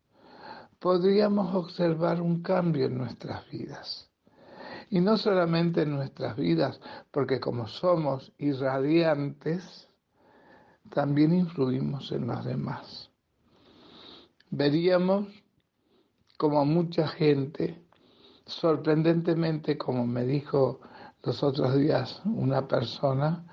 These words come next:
no a mí, sino entre dos amigos, "Tú me ayudaste mucho y sin saberlo". Pero claro, esta persona que ayudó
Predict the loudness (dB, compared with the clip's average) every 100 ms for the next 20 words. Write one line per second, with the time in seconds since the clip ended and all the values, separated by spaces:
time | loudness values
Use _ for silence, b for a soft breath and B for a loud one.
0 | B B B B 0 4 4 4 2 0
1 | -4 -6 -2 -4 -4 -10 -6 -4 -2 -4
2 | -4 -4 -2 -2 -2 -4 -6 _ _ B
3 | B B B B B _ -2 4 6 6
4 | 4 2 4 2 0 -2 -4 -4 -4 -4
5 | -4 -4 -8 -8 -8 -8 -14 _ -8 -6
6 | -2 0 0 0 0 0 -2 -6 -14 -20
7 | -20 _ B B B B B B -4 0
8 | 2 2 2 0 -2 -4 -2 -2 0 -2
9 | -2 0 2 2 0 -2 -6 _ b b
10 | b b b -2 0 2 2 4 2 4
11 | 4 4 2 -4